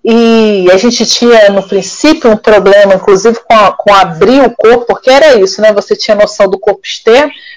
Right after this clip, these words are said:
mas ninguém tinha noção do que tinha dentro, né? Não se podia abrir o corpo, que era tido como um, um ato de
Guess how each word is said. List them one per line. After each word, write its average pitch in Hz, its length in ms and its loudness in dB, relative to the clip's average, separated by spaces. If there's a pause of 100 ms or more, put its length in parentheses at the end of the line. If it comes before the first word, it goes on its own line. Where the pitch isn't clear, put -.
mas 214 120 0
ninguém 226 240 2
tinha 254 160 -2
noção 262 320 0
do 262 80 -6
que 269 100 -6
tinha 294 260 -2
dentro, 196 540 0
né? 208 180 2
Não 214 120 -2
se - 120 -12
podia 226 280 0
abrir 220 160 0
o 233 100 -2
corpo, 240 260 -2
que - 100 -2
era 247 180 2
tido 247 260 -10
como 254 240 0
um, 269 220 2 (400)
um 214 200 -2
ato 226 320 0
de 233 760 0